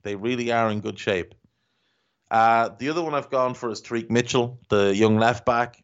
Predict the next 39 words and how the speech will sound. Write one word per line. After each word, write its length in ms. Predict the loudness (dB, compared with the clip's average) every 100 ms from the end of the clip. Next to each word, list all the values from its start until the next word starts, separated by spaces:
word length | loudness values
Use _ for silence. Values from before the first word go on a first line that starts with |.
| -10
who 260 | -8 -6 -8
started 420 | -2 0 0 -4
the 100 | -8
season 340 | -8 -6 -8
for 200 | 0 0
them. 220 | 0 -6 -8 _ _ _ _ _ _ _ _ -2
Just 180 | 0 2
a 60 |
big 220 | 2 2
surprise 560 | -2 -2 0 0 -2 -6
to 120 | -10
me, 180 | -8 -10
to 140 | -14
be 100 | -18
totally 380 | -10 -8 -8 -4
honest. 380 | -4 -4 -8 -10
I, 260 | -4 -4 -2
I 40 |
didn't 300 | -6 -6 -4
know 160 | 0 0
much 260 | 0 -4 -4
about 300 | 0 0 0
him. 100 | -4
I 40 |
saw 260 | -2 0 0
him 80 |
playing 400 | -2 -4 -4 -8 -8
in, 320 | -8 -8 -8 -12 _ _ _ _ _ -4
uh, 240 | -2 -2
their 180 | -2 -4
one 340 | 0 2 2
pre-season 720 | 0 -2 -2 -2 -4 -4 -4 0
game, 380 | 0 0 -4 -12 _ _ _ _ _ _ _ _ _ _ _ -16 -6
and 120 | -2
he 80 | 0
looked 300 | 0 0 -2
really, 360 | -4 -2 -2 -2
really 240 | -2 -4
impressive. 640 | -2 0 0 0 -10 -12